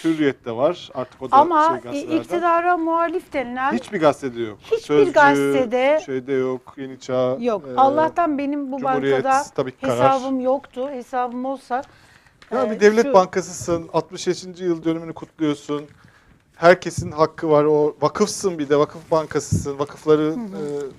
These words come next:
Speaker 1: e, şeyin için kurulmuşsun.
Speaker 2: Kurumlar,
Speaker 1: Bir de
Speaker 2: kurumlar.
Speaker 1: bir herkese
Speaker 2: Evet.
Speaker 1: kalbimizde yerin var. Böyle
Speaker 2: Hı hı.
Speaker 1: beylik laflarda ediyorsun ama, e, kalbinde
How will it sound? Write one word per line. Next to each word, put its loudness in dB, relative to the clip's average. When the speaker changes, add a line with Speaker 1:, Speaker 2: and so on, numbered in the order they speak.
Speaker 1:
e, -
şeyin -6
için -18
kurulmuşsun. -10
Speaker 2:
Kurumlar, 4
Speaker 1:
Bir -12
de -20
Speaker 2:
kurumlar. 4
Speaker 1:
bir 4
herkese 4
Speaker 2:
Evet. 4
Speaker 1:
kalbimizde 6
yerin 2
var. 6
Böyle -2
Speaker 2:
Hı 0
hı. -14
Speaker 1:
beylik 0
laflarda -2
ediyorsun -10
ama, -6
e, -18
kalbinde -4